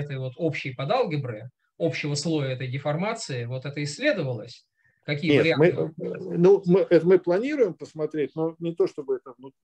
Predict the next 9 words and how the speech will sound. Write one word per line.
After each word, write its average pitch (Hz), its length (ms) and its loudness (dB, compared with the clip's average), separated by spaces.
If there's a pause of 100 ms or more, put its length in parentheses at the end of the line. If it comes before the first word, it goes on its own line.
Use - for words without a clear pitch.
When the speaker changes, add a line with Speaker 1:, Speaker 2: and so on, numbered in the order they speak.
(100)
Speaker 2:
прям 123 220 -4
наши 113 440 -6
непосредственные 110 760 -8
научные 98 440 -4
интересы. 135 360 2
Это 180 120 6
очень 180 240 6
разумный 123 380 -2
вопрос. 127 460 -2